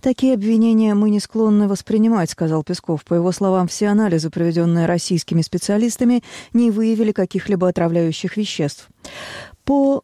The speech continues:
словам Пескова, Россия пока не получила информацию из Берлина о результатах исследований немецких специалистов и надеется получить их в ближайшее время. "Москва заинтересована в установлении причин произошедшего", подчеркнул Песков.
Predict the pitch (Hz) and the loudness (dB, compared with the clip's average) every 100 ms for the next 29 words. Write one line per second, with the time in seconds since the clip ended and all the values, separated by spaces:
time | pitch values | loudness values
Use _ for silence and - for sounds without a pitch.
0 | - - 233 233 214 214 - - 226 247 | -6 -2 0 2 0 -2 -4 -2 0 2
1 | 240 196 - 240 220 214 226 220 220 202 | 0 0 0 0 0 -2 0 2 2 2
2 | 175 170 - 170 165 160 175 175 170 190 | -2 -6 -6 -4 -2 -2 0 0 0 -2
3 | 175 196 220 262 254 214 220 208 185 190 | 0 0 2 2 4 2 0 -2 -2 -2
4 | 190 - 196 - 214 196 190 196 208 208 | -2 -4 -4 -2 0 2 2 4 2 2
5 | 165 - - 170 - 165 156 - 160 226 | -2 -6 -8 -8 -2 -2 -2 -2 -2 0
6 | 226 190 190 196 170 165 180 170 170 165 | 0 0 0 -4 -4 -4 -2 -2 0 0
7 | 160 160 156 180 175 165 143 139 - - | 2 0 0 0 2 2 0 -4 -8 -18
8 | - - 233 - 254 233 233 220 233 - | -20 -2 -2 0 -2 2 0 0 -2 0
9 | 208 185 175 165 175 175 175 196 214 214 | 0 2 0 -2 -4 -2 0 2 2 0
10 | 170 165 180 170 170 165 175 - 160 - | -4 -6 -4 -2 0 0 -2 -2 -6 -2
11 | 156 147 - - 165 - 170 - 175 - | -4 -2 -6 -6 -4 0 -2 -2 -6 -8
12 | 131 | -16